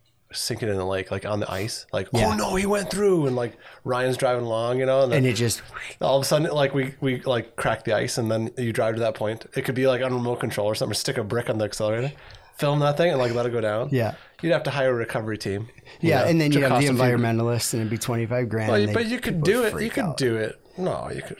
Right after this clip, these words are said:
Speaker 1: Cars go through the ice every year.
Speaker 2: Yeah, it's
Speaker 1: Here.
Speaker 2: twenty-five thousand bucks, though.
Speaker 1: Twenty-five?
Speaker 2: Yeah.
Speaker 1: Boy, I was gonna guess a couple thousand to get
Speaker 2: Yeah,
Speaker 1: that.
Speaker 2: it's twenty-five. It's a,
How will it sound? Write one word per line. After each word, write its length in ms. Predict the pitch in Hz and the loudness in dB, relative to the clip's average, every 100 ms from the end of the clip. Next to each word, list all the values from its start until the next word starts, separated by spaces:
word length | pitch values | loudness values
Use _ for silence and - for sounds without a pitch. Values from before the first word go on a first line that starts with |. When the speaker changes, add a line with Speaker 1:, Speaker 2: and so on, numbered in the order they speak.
| - | -4
Speaker 1:
Cars 280 | 185 208 | 2 2
go 100 | 214 | 2
through 160 | 202 202 | 0 2
the 100 | 185 | 2
ice 180 | 180 175 | 4 2
every 200 | 175 190 | 0 -2
year. 300 | 196 - - - | -4 -6 -10 -10
Speaker 2:
Yeah, 240 | 120 127 - - | -2 -2 -4 -8
it's 80 | - | 0
Speaker 1:
Here. 60 | |
Speaker 2:
twenty-five 380 | 156 143 135 123 | 0 0 -2 -6
thousand 360 | - 117 113 101 | -6 -6 -4 -6
bucks, 320 | 107 - - | -8 -10 -12
though. 220 | - 101 - _ | -10 -14 -16 _
Speaker 1:
Twenty-five? 680 | - 135 139 170 170 180 220 | 0 2 2 0 0 0 2
Speaker 2:
Yeah. 240 | 117 120 - - - | 0 0 -2 -12 -12
Speaker 1:
Boy, 120 | - 104 | -4 -2
I 60 | 110 | -2
was 80 | |
gonna 160 | 123 90 | -2 -6
guess 260 | 104 107 - | -6 -8 -6
a 20 | |
couple 260 | - 107 92 | -6 -6 -6
thousand 460 | 95 117 110 92 | -2 -2 -2 -4
to 60 | 95 | 0
get 80 | 123 | 2
Speaker 2:
Yeah, 120 | 131 | 2
Speaker 1:
that. 100 | 190 | 2
Speaker 2:
it's 80 | - | 0
twenty-five. 380 | 143 131 131 127 | 0 2 0 0
It's 120 | 131 | -2
a, 100 | 151 | -4